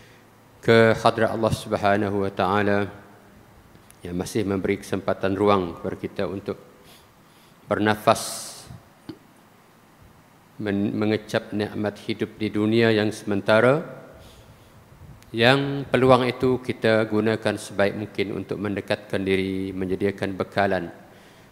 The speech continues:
bagi menghadap Allah Subhanahu wa taala dalam suasana dunia yang penuh dengan cabaran pada hari ini. Kita berhadapan dengan suasana, eh, umat Islam dan Islam,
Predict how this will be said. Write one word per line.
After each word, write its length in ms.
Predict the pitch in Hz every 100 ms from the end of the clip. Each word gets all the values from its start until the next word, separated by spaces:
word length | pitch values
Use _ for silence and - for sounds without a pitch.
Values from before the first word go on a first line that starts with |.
| _ - -
bagi 240 | 104 107
menghadap 320 | 104 101 104 -
Allah 280 | 104 101 -
Subhanahu 720 | - 95 98 101 101 98 95
wa 40 | 95
taala 500 | 92 104 104 107 104 - - - - - - _ _ - -
dalam 400 | 101 101 101 98
suasana 720 | - 98 90 - 104 104 101
dunia 400 | 104 104 104 101
yang 80 | 95
penuh 320 | - 113 110
dengan 240 | 117 107 107
cabaran 640 | 113 110 113 117 107 90
pada 240 | 98 95
hari 240 | 90 101 101
ini. 200 | 107 110 92 - - - - - - _ _ - - - - - - -
Kita 240 | - 113
berhadapan 540 | 104 104 104 107 - 110
dengan 220 | 107 107
suasana, 800 | 101 104 - 107 113 131 131 135 151 - - - - - - - - -
eh, 340 | - 50 - - - - 117
umat 300 | 117 113 -
Islam 540 | - - 113 110 113
dan 320 | 107 101 101 104
Islam, 540 | 110 - 117 92